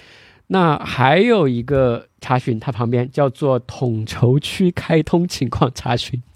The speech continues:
啊，统筹区刚刚老三其实也跟我们提到了，就是你所在的这个参保地，它是按照市，大部分就按照市，但是有可能是它两个市一起，或者有的可能甚至是按照省一起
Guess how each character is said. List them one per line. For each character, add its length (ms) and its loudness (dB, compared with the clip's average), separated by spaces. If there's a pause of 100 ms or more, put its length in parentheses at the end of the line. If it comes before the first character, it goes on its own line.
(600)
啊， 140 -2
统 180 -4
筹 120 2
区 140 4
刚 140 4
刚 80 4
老 120 4
三 140 0
其 160 -6
实 200 -2
也 180 0
跟 180 -10
我 60 2
们 160 0
提 100 -6
到 140 2
了， 160 -2
就 100 -6
是 140 -4
你 240 -2 (320)
所 240 -6
在 200 2
的 160 4
这 140 0
个 320 -2
参 180 2
保 160 4
地， 280 2 (180)
它 180 -4
是 140 -6
按 220 -4
照 280 4 (380)
市， 340 2 (120)
大 120 0
部 100 0
分 100 2
就 80 0
按 100 0
照 100 0
市， 360 0
但 100 2
是 80 6
有 80 4
可 120 -2
能 120 -2
是 140 -6
它 140 -2
两 140 0
个 120 0
市 180 -2
一 80 0
起， 380 -2
或 120 2
者 60 6
有 100 2
的 140 0
可 120 -2
能 120 4
甚 160 -2
至 140 0
是 100 -4
按 80 -2
照 140 0
省 240 0
一 100 2
起 300 -2